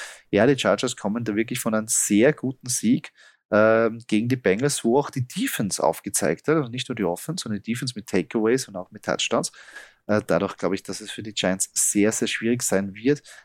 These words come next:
Wen man bei den Giants meiner Meinung nach aufstellen kann, ist eigentlich Saquon Barkley und dann ist es auch schon Schluss, außer Sario Platzgummer darf endlich mal auf den Platz kommen.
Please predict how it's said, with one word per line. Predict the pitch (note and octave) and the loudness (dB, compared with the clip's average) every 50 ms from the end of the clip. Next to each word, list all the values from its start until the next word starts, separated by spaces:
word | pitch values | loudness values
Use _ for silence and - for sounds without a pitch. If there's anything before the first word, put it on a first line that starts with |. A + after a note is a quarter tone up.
| _ _ - | _ _ 0
Wen | G#2 A2+ C3+ | 2 4 4
man | C#3+ | 4
bei | C3+ B2 | 4 2
den | A#2 A#2 A2+ A2+ | 2 0 -4 -4
Giants | - - A2+ F#2+ F#2+ G#2+ A#2 B2 - - - | -2 2 4 4 4 2 0 0 -2 -4 0
meiner | F#2+ F2 F2 A2 C3 D3 C#3+ B2 | 0 2 2 4 4 2 2 0
Meinung | A2 G2+ G2 G2 F#2+ F#2+ G2 | 2 0 2 2 2 0 0
nach | G2+ F#2+ F#2 - - | -2 -6 -6 -6 -4
aufstellen | - - G2+ A2 A2 - - - - F#2+ G2 G2+ | 0 2 2 2 2 0 -2 0 0 -2 -2 -2
kann, | - - A2 F2 F2+ A#2 A#2 - - | -4 0 2 2 2 2 -2 -6 -6
ist | B2 A2 - - | -4 -4 0 2
eigentlich | E2 G2 G2 G2 G#2+ G#2+ - | 2 2 2 0 -2 -2 -4
Saquon | - - F#2+ G2 - - - G#2+ G2 - | -2 -2 -2 -2 -2 -4 -6 -6 -4 -2
Barkley | - A1+ C2 F#2+ - - - A2 A2 - | 0 0 0 -2 -2 -2 0 0 0 0
und | - - G2+ - _ | -2 -8 -16 -6 _
dann | - F#2 F#2 F#2+ | 0 0 2 0
ist | F#2+ - - | -4 -6 -6
es | F#2+ - - | -8 -8 -6
auch | - C#2 E2 - | -6 -4 -4 -4
schon | - - F2+ F#2+ | -4 -6 -6 -8
Schluss, | - - - G#2+ G#2+ G#2+ - - - | -8 -8 -4 -4 -4 -2 -4 -6 -2
außer | - - F2 G#2 A2+ G#2+ - - G#2+ G#2 - | 0 2 4 4 2 2 0 -2 -2 -2 -2
Sario | - - D#2+ F#2+ G2+ G#2+ G#2+ G2+ | -2 0 2 2 2 2 0 -2
Platzgummer | - _ E2+ F2+ - - - - G#2+ G#2 G2+ G2+ F#2+ | -4 _ -2 -2 -2 -2 -4 -4 -4 0 0 -2 0
darf | - - E2+ - - | 2 0 0 0 2
endlich | - G#2 G2+ - - - - | -2 -2 -2 -4 -12 -6 -2
mal | F#2+ F2+ F#2 | 0 2 2
auf | F#2 - | 2 0
den | - G2+ | -4 -6
Platz | - - F#2 F2+ - - | 0 0 2 2 0 -2
kommen. | - B2 C#3+ F3+ E3 | 0 2 2 2 2